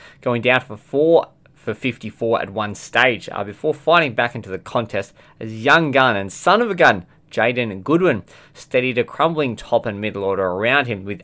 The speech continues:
eighty-five. They, you know that everyone else in the top seven batters got no higher than thirty-one. And if not for Joel Paris's forty not out,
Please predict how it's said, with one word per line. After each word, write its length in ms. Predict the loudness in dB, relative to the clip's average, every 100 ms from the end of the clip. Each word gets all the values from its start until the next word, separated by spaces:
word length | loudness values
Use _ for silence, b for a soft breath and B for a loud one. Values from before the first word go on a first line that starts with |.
| -2
eighty-five. 760 | -2 -2 -12 -10 0 2 2 -4 _ b b b
They, 320 | 2 4 2
you 140 | -2 -2
know 80 |
that 200 | 0 0 2
everyone 400 | 2 4 4 6
else 240 | 4 2
in 40 |
the 80 | -4
top 380 | -4 2 2 2
seven 380 | -2 0 0 0
batters 340 | 2 2 -2
got 200 | -4 -8
no 300 | -2 2 2
higher 360 | 2 2 2 2
than 160 | -6
thirty-one. 1120 | -12 _ 2 2 2 -4 -6 -2 0 0 -2 -8 B B
And 80 | -4
if 100 | 0
not 200 | 0 0
for 60 |
Joel 220 | 2 2 2
Paris's 460 | 2 0 -2 -12
forty 280 | -8 -4 -2
not 200 | -2 2
out, 260 | 4 2